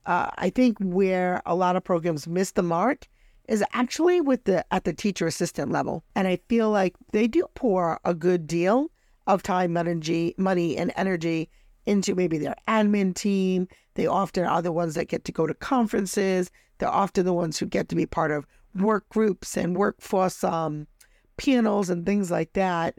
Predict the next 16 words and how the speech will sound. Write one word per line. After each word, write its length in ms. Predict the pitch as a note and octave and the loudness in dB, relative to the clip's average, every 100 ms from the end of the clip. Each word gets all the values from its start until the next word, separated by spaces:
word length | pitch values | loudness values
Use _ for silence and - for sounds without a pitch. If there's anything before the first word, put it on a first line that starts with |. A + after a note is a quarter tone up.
| - | -2
And 540 | G#3 F#3+ F3 E3 E3 - _ _ | 2 2 2 0 -2 -6 _ _
your 120 | A#3+ A3+ | 0 2
lead 240 | A3+ G3+ | 2 0
teachers, 640 | - G3 - F3+ F3 E3 - _ - | -2 -2 0 0 0 -4 -12 _ -4
again, 460 | G3+ F#3 F3+ E3+ E3 | -2 0 0 0 -2
usually 400 | E3 D3+ E3+ E3+ | -4 -2 -2 0
are 120 | E3 | 0
the 80 | F3 | 0
ones 300 | F3+ F3 E3 | 0 -2 -2
that 120 | - | -4
get 200 | F3+ E3 | -2 -2
to 340 | - E3+ E3 - | 0 0 -2 -2
go 160 | - G3+ | 2 2
to 160 | G3 | 2
pes-, 360 | E3+ F#3+ F3 - - A3 | 0 -2 -4 -8 -8 -6
specific 880 | E3+ - - G3 - F#3 F#3 F3+ | -6 -6 -2 0 0 0 2 2